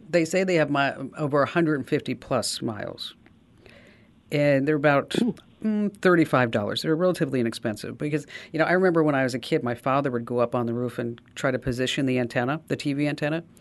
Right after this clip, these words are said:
Speaker 2: Mm-hmm.
Speaker 1: and then I would, I would be like, s-, I would be standing outside the front door, and then my mother would be on the inside, or one of my brother or sisters, and then they would be like, "Okay, right there, don't move the antenna, <laughs> stop right there."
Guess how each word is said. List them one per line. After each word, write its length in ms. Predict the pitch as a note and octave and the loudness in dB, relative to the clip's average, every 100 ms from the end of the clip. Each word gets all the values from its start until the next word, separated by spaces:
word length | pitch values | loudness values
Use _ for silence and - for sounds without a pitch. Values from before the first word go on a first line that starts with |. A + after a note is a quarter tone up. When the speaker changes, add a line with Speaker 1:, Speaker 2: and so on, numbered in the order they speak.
| - - | -20 -2
Speaker 2:
Mm-hmm. 140 | - - | 0 2
Speaker 1:
and 100 | D3 | 0
then 240 | C#3 C3+ - | 0 -2 0
I 220 | D3 D#3+ | 2 2
would, 280 | D#3 C#3+ - | 0 -4 -2
I 200 | C#3 D#3+ | 2 2
would 220 | F3 D#3+ | 2 0
be 260 | C3+ C#3+ C#3 | 0 0 0
like, 220 | C3 A#2+ _ | -2 -4 _
s-, 200 | - - - - | -20 -18 -10 -2
I 100 | E3 | 0
would 160 | F#3 | 0
be 100 | D#3+ | -2
standing 680 | D#3 - C#3+ C#3 D3+ C#3 C3+ | -2 0 2 4 4 0 -2
outside 580 | C3+ C3 - - D3 C#3 | -2 0 0 0 0 0
the 120 | C3+ | -2
front 300 | - C3+ A#2+ | -2 -2 -2
door, 280 | C#3 C3 C#3 | 0 2 2
and 160 | C#3 C3+ | 0 -2
then 80 | |
my 140 | B2+ B2 | -2 -2
mother 280 | C3 C#3+ D3+ | 0 0 0
would 120 | C3 | 0
be 160 | C#3 C3+ | 0 0
on 100 | B2 | 0
the 120 | A#2+ | -2
inside, 340 | B2+ - C3+ | -4 -2 0
or 140 | B2+ A#2+ | 0 -2
one 120 | B2 | -4
of 60 | |
my 140 | B2 A#2+ | -4 -4
brother 320 | A#2+ A#2+ B2 | -2 -2 -2
or 40 | |
sisters, 420 | A#2+ B2+ - D3+ D3+ - - - - - _ | -4 -8 -6 -6 -6 -14 -20 -20 -20 -20 _
and 200 | C#3+ C#3 | -2 0
then 300 | C#3 C3 C3+ - _ _ | 2 0 -2 -8 _ _
they 100 | D#3+ | -4
would 80 | C#3+ | -2
be 100 | D3+ | 0
like, 160 | C#3 | 0
"Okay, 300 | G#3 A#3 C4 | 0 2 2
right 240 | B3+ B3+ C4 | 2 0 2
there, 240 | B3+ A#3+ | 4 4
don't 260 | G#3 B3 A3+ | 6 2 4
move 220 | B3 A#3 | 4 4
the 120 | A#3+ | 2
antenna, 440 | G#3 A#3+ A#3+ G#3+ G#3 | 2 6 6 6 4
<laughs> 80 | - | 0
stop 560 | - - A#3 C4 A3 | -4 2 4 4 6
right 260 | C#4 C4 - | 6 6 4
there." 420 | B3 A3+ G#3+ F3+ | 2 4 2 2